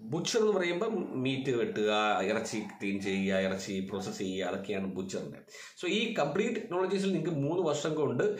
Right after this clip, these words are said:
on the job training കിട്ടും. മാസം നിങ്ങൾക്ക് എണ്ണൂറ്റമ്പത് മുതൽ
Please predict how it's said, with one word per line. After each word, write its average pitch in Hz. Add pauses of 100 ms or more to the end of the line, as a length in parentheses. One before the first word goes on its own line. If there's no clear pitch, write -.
(200)
on 165
the 220
job 151
training 143
കിട്ടും. 107
മാസം 120
നിങ്ങൾക്ക് 110
എണ്ണൂറ്റമ്പത് 135
മുതൽ 101